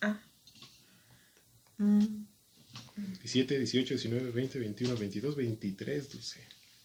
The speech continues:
Speaker 2: Cartoon Network dijo, "Oye, ¿y si hacemos un remake de Las Chicas Superpoderosas?". Que parezca que va a ser la animación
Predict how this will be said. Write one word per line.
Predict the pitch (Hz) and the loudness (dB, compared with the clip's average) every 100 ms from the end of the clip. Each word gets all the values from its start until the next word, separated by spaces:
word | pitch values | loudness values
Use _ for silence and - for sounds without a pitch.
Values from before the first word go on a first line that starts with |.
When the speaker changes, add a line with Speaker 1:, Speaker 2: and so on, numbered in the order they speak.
| - - _ _ - - - - - - - - - _ _ _ - - - - - - - - - - - - - - - | -20 -20 _ _ -20 -20 -20 -20 -20 -20 -20 -20 -20 _ _ _ -16 -16 -18 -20 -20 -20 -20 -20 -20 -20 -20 -20 -20 -20 6
Speaker 2:
Cartoon | 175 190 202 | 8 12 12
Network | 196 196 175 | 12 12 12
dijo, | 147 120 - - - - - - - _ - | 10 8 4 -8 -20 -20 -18 -18 -18 _ 0
"Oye, | 113 139 165 113 - - - - - | 8 10 12 10 4 -16 -20 -20 -8
¿y | 110 | -2
si | - | 2
hacemos | 104 139 135 - - | 6 6 4 0 -2
un | - 135 | -2 2
remake | 127 135 139 | 6 6 6
de | |
Las | 120 | 6
Chicas | - - | 6 4
Superpoderosas?". | - 120 110 113 117 160 165 160 - - - - - - - - - - - - - - - - - - | 0 2 2 6 8 8 8 6 0 -16 -20 -20 -20 -18 -18 -20 -20 -20 -20 -12 -10 -10 -14 -20 -20 -2
Que | - | 2
parezca | 120 123 139 139 | 6 8 8 8
que | - 113 | 4 6
va | 120 | 8
a | |
ser | 120 123 117 104 - - _ - | 8 8 6 0 -10 -20 _ 2
la | 117 | 6
animación | 120 120 123 131 139 | 8 10 8 6 2